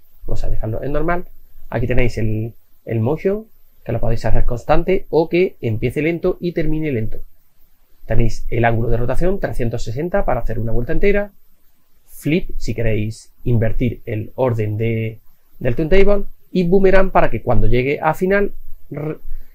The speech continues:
eh, haga un giro al contrario. Vamos a ver aquí con la opción de preview video, vamos a ver un poco cómo funcionaría. Fijaros aquí,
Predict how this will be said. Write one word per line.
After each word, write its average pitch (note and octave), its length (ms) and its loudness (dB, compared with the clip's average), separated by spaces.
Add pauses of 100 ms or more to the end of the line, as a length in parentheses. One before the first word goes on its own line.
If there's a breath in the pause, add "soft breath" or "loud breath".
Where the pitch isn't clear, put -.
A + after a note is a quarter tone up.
(120)
eh, E3+ 360 -2
haga D#3 440 0
un D#3 320 -6
giro E3 340 -2
al D3+ 160 -2
contrario. - 400 4 (720)
Vamos G3 240 4
a D3+ 40 2
ver D#3+ 140 6
aquí D#3 200 2
con C3+ 120 -2
la - 60 0
opción D3+ 180 4
de A#3 80 0
preview F3+ 300 2
video, G3+ 240 0
vamos F3 240 2
a D#3 40 6
ver D#3 220 2
un C#3+ 120 -6
poco D#3 340 -4 (420)
cómo C#3 400 -6
funcionaría. A#2 560 0 (1040)
Fijaros A#2+ 380 4
aquí, G3 260 4